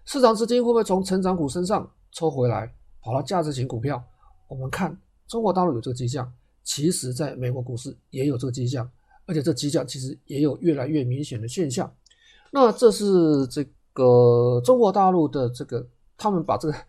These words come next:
价值成长把改成所谓的成长价值的一个股的一个比值。目前来看，哦，中国大陆的一个信贷的周期还是属于宽松的一个阶段，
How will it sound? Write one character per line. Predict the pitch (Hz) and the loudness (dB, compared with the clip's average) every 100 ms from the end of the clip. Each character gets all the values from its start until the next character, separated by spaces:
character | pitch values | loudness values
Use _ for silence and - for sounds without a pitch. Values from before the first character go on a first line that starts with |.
| _ _ | _ _
价 | - 175 | -2 0
值 | 143 | 0
成 | 131 139 | -4 -6
长 | 120 | -6
把 | 117 135 | -8 -10
改 | - 110 | -6 -6
成 | 104 120 | -4 -6
所 | 120 127 | -4 -4
谓 | |
的 | 139 | -2
成 | 127 123 | -2 -4
长 | 131 113 | -6 -6
价 | 131 110 | -4 -6
值 | 110 | -8
的 | 110 113 - | -12 -12 -10
一 | |
个 | 135 | -10
股 | 117 - 120 - _ - | -10 -12 -18 -18 _ -6
的 | 123 | -4
一 | |
个 | 127 117 - _ | -2 -6 -10 _
比 | 123 | -8
值。 | 101 - - - - _ _ _ _ | -6 -8 -10 -14 -20 _ _ _ _
目 | 277 320 233 | 4 6 8
前 | - - 131 139 156 | 4 0 -4 -4 -2
来 | 127 131 | 0 0
看， | - 208 135 120 _ _ - | 0 -2 -2 -4 _ _ -4
哦， | 165 139 | -2 -2
中 | 226 | -2
国 | 208 175 | -2 0
大 | 185 | 2
陆 | 185 170 | 2 2
的 | 156 131 | 0 -2
一 | |
个 | 151 139 | -2 -4
信 | 123 - 233 143 | -4 -4 -2 -2
贷 | 151 170 | -2 -2
的 | 135 | -2
周 | 127 147 151 | -4 -2 -2
期 | - 107 | -4 -6
还 | 123 | -6
是 | |
属 | 135 104 | -6 -8
于 | 107 | -10
宽 | - 139 139 | -6 -6 -6
松 | 139 135 | -8 -6
的 | 120 | -6
一 | 120 | -6
个 | |
阶 | 113 135 127 | -8 -8 -6
段， | 165 | -6